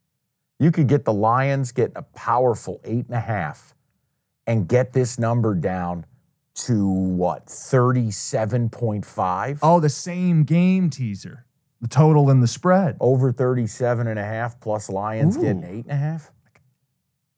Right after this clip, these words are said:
Speaker 1: I'm just saying, if
Speaker 2: I
Speaker 1: you're
Speaker 2: like
Speaker 1: on that
Speaker 2: that.
Speaker 1: Lions
Speaker 2: No, I like it.
Speaker 1: side
Speaker 2: How does that miss?
Speaker 1: Well, <laughs> well, ha, ha, ha, I don't know. Ask Mister Fandle.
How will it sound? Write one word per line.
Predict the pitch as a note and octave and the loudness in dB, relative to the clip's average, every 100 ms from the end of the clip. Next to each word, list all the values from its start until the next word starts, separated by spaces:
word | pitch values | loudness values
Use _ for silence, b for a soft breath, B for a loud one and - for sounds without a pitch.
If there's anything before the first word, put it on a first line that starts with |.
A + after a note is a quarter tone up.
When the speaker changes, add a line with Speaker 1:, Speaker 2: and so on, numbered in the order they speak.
| _ _ _ | _ _ _
Speaker 1:
I'm | C#3 G3+ | 0 0
just | C#4+ A#3 | 0 -2
saying, | C4 G#3+ | -2 0
if | B2+ | 2
Speaker 2:
I | C3+ | 4
Speaker 1:
you're | |
Speaker 2:
like | D#3+ G3+ | 6 6
Speaker 1:
on | G#3 | 4
that | G#3 | 2
Speaker 2:
that. | |
Speaker 1:
Lions | F#3+ G3 G#3 | 2 4 6
Speaker 2:
No, | B3 | 6
I | A#3 | 6
like | E3+ F3+ E3 | 4 4 4
it. | C3+ | 4
Speaker 1:
side | |
Speaker 2:
How | E3 | 2
does | G3 D#3+ | 2 2
that | E3 D3 | 0 2
miss? | E3+ B3 - - - - | 2 2 -2 -8 -14 -6
Speaker 1:
Well, | C3+ D3+ D#3 | 0 2 2
<laughs> | |
well, | D3 C3+ | 2 4
ha, | D3 C3+ B2+ | 6 6 6
ha, | C3+ C3 B2 F#2+ E2+ | 6 6 4 0 -2
ha, | A#2 A#2+ F#2 G2+ | -2 -2 -2 -4
I | |
don't | A2 | -4
know. | G#2+ | -4
Ask | G2+ A#2 A2+ | -2 -2 -2
Mister | A#2 A#2+ F#2+ | -4 -2 -4
Fandle. | C#3 C3+ A#2+ E2+ | -2 0 0 0